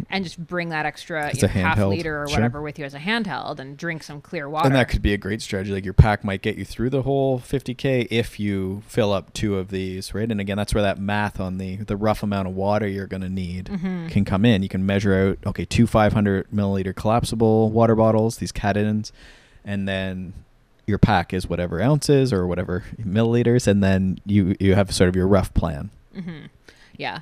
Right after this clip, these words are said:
Speaker 1: and always just bring that one extra little gel or one extra fun-size Snickers or whatever, 'cause you never know if you're gonna end up walking a section that you thought you'd run or whatever. Just having that extra,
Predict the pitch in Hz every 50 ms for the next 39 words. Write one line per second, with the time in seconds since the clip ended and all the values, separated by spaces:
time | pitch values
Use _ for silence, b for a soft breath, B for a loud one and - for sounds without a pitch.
0 | - _ - 175 170 165 156 - - 247 269 269 262 254 - 247 - - - 190
1 | 190 190 175 160 143 - 160 156 170 185 185 175 156 151 151 - - - 175 170
2 | 156 151 156 156 151 147 147 147 143 - 196 185 180 170 170 165 160 147 147 151
3 | 165 165 160 156 156 - - - 160 151 - - 160 160 160 151 - 165 160 156
4 | 151 - - 165 160 - 170 160 160 160 156 156 151 151 143 143 151 151 160 160
5 | 160 156 - 160 185 202 208 202 190 165 165 151 143 147 143 139 151 147 143 147
6 | 143 139 143 143 139 139 - 160 165 165 165 165 - 170 160 156 151 - 175 156
7 | 160 - 175 165 151 - 147 - 170 175 156 151 160 151 143 156 156 156 151 147
8 | 151 135 143 147 139 139 143 143 147 143 - - - 254 226 208 185 170 151 139
9 | 147 - - - 151 147 139